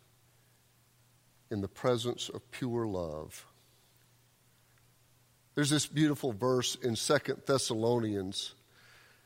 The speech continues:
"And the lawless one will be revealed, whom the Lord Jesus will destroy with the breath of his mouth."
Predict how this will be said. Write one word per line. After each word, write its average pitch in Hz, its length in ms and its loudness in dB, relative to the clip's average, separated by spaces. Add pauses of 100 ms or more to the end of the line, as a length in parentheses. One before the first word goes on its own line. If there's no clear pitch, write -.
(680)
"And 127 160 6
the 127 80 8
lawless 156 680 6
one 147 380 4
will 143 140 2
be 143 180 2
revealed, 110 800 0 (1160)
whom 110 160 -4
the 101 100 -2
Lord 120 420 2
Jesus 127 600 -2
will 104 100 -4
destroy 139 920 -2 (1400)
with - 160 -10
the 95 80 -6
breath 110 560 -2 (100)
of 120 140 -8
his 123 240 -10
mouth." 80 520 -10